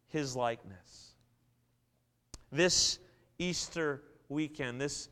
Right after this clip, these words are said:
Easter Sunday, we celebrate Christ's resurrection. We remember His death for us on Good Friday and His resurrection for our justification. This declaration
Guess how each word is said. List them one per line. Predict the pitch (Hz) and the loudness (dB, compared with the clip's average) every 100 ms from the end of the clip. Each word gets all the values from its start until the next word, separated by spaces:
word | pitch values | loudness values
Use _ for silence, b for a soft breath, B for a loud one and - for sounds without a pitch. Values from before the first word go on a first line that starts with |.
| - | -6
Easter | 156 147 - 139 | -4 -4 -6 -6
Sunday, | - - 147 143 127 110 98 _ _ _ _ | -6 -2 -2 -2 -6 -6 -12 _ _ _ _
we | 143 | -4
celebrate | 156 - 160 170 156 156 156 147 - - - | -2 2 4 4 2 2 2 2 -4 -20 -18
Christ's | - 165 151 123 - - 127 | 0 4 4 2 -6 -8 -4
resurrection. | 139 139 139 131 127 - - 110 - _ _ b b b 156 | 2 2 2 0 0 -2 -12 -14 -18 _ _ b b b 2
We | 165 | 4
remember | 165 165 160 160 | 6 4 4 2
His | 143 | 0
death | 110 151 160 | 4 4 4
for | - 175 165 | 0 0 0
us | 156 - - | 0 -6 -4
on | 139 143 127 | -4 -4 -4
Good | 151 | -4
Friday | 131 - 156 147 139 127 - b b | -4 0 2 4 2 -2 -8 b b
and | 135 139 | -4 -2
His | 147 139 - b b | 0 0 -2 b b
resurrection | 131 156 135 156 160 160 - 156 127 - b _ | 0 2 2 2 2 2 -4 -6 -8 -14 b _
for | - 143 | 2 6
our | 151 | 6
justification. | 151 170 147 - 143 - - 160 143 - 131 B B | 6 2 0 -2 -6 -8 -2 -2 -2 -6 -10 B B
This | 156 - | -2 -2
declaration | 143 139 185 - 180 165 165 165 - 165 | 0 8 8 8 2 6 6 4 -2 -4